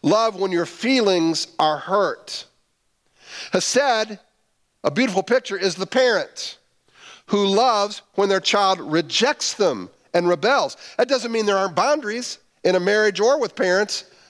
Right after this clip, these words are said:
but you're, there's still love. Hesed is the spouse who returns angr-, angry words with calmness.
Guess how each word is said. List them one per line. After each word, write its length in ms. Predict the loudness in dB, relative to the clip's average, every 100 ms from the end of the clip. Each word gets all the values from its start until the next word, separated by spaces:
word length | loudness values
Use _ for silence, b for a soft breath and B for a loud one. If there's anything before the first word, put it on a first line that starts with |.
| b
but 160 | -2 0
you're, 140 | -2
there's 280 | -2 -2 0
still 260 | 2 2 2
love. 500 | 2 2 0 -6 -20 _ _ _ _ _ _ _ _ _ _ _ _ _ B B B
Hesed 420 | 0 2 2 2
is 180 | -2 -2
the 140 | -4
spouse 840 | -4 -4 0 2 2 0 -2 -6 -12 b b b
who 160 | -2 2
returns 640 | 0 0 0 2 2 2
angr-, 520 | 2 2 0 -4 -14 -6 0
angry 360 | 0 0 -2
words 640 | 2 2 2 -2 -6 -12 -16 _ _ _ _
with 200 | -2 -2
calmness. 1040 | -2 0 2 2 -2 -6 -6 -4 -4 -6